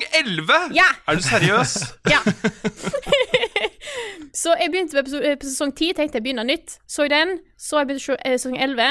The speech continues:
Speaker 2: og nå har jeg jobbet meg tilbake, så nå er jeg på sesong sju. Eh, sesong ti var veldig bra, bra produsert, bra, bra folk som er med, så kanskje det kan være en god start. Eh, I don't know, maybe. Eh, men det anbefales, det er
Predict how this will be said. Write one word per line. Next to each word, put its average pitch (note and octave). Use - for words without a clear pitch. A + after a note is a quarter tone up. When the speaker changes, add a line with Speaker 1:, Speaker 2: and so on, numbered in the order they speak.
Speaker 2:
og C#4
nå C#4+
har C4
jeg B3+
jobbet C4+
meg A#3
tilbake, B3
så C4
nå C4
er B3
jeg -
på A#3+
sesong B3
sju. C4
Eh, C#4+
sesong F#4+
ti F#4+
var F4
veldig E4+
bra, D4+
bra D4+
produsert, C#4
bra, A#3+
bra B3+
folk C4
som B3+
er B3+
med, B3+
så C#4
kanskje C#4
det A#3+
kan B3+
være A3+
en A3+
god A#3
start. -
Eh, C4
I B3+
don't B3+
know, D4
maybe. C#4+
Eh, E4+
men F4
det -
anbefales, D4+
det D#4
er D4